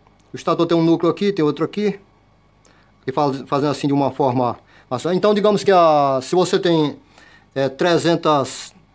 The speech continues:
trezentas aspiras por grupo, então você vai ter mil e duzentas aspiras naquela bobina. E ela vai estar dividida em quatro grupos de trezentas. Então você vai ter essa bobina aqui, depois você vai ter essa outra aqui. Isso aqui tudo é uma bobina só.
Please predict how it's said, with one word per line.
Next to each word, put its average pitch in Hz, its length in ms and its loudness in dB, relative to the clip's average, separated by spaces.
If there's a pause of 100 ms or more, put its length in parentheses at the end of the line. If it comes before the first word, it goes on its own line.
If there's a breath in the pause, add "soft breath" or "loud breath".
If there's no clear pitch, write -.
(140)
trezentas 175 440 0
aspiras 170 420 -2
por 160 220 0
grupo, 185 280 4
então 190 180 0
você 196 120 0
vai 196 100 4
ter 190 140 2
mil 214 320 4
e 226 60 2
duzentas 196 640 2
aspiras 196 680 0
naquela 175 460 0
bobina. 170 480 0 (720 soft breath)
E 151 100 0
ela 196 140 4
vai 196 140 2
estar 196 140 -2
dividida 175 400 -2
em 190 60 2
quatro 196 300 0
grupos 190 200 0
de 190 60 -8
trezentas. 143 420 -2
Então 170 200 -6
você 180 100 -4
vai 170 140 2
ter 160 80 0
essa 151 180 -4
bobina 156 220 -2
aqui, 185 240 0
depois 139 240 -4
você - 80 -6
vai 139 80 -2
ter 139 80 -6
essa 135 180 -6
outra 143 160 -8
aqui. 196 260 -2 (360 loud breath)
Isso - 120 -4
aqui 208 140 0
tudo 247 200 2
é - 20 6
uma 233 80 4
bobina 220 320 -2
só. 135 240 -2